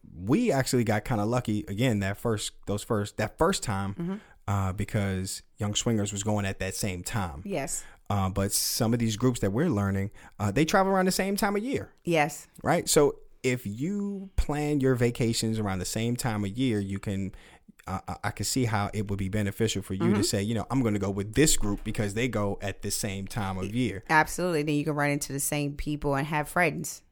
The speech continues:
Speaker 1: Mm-hmm. Uh, yeah. Oh, uh, Sweet Talker just chimed in and said that we prefer diversity, whatever that is. Yeah.
Speaker 2: Yeah.
Speaker 1: True.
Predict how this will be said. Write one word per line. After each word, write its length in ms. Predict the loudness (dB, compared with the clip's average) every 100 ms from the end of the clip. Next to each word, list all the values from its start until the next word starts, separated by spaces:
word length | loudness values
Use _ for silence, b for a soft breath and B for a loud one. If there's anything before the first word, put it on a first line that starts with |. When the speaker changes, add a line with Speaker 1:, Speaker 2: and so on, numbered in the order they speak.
| _
Speaker 1:
Mm-hmm. 360 | -4 -2 -2 -4 -6 -14 b b b b -20 -10 0
Uh, 440 | 2 2 2 0 0
yeah. 220 | 0 -2 -8 -20 -20 -12 -4
Oh, 280 | -2 -2 -2
uh, 220 | 0 0
Sweet 240 | 0 0
Talker 220 | 2 2
just 180 | 0 -2
chimed 260 | 0 0 0
in 160 | 0
and 140 | -2 -2
said 280 | -2 -2 -2
that 160 | -4
we 140 | -2 -2
prefer 420 | -2 -2 2 2
diversity, 720 | 2 2 2 0 -2 -4 -6 B B B B -6
whatever 600 | 0 0 2 0 2 2
that 260 | 2 -2
is. 520 | -2 -4 -4 -8 -10 -12 -4
Yeah. 240 | -2 -2 -6
Speaker 2:
Yeah. 300 | -6 -2 -2 -4 -12 -4
Speaker 1:
True. 240 | -2 -2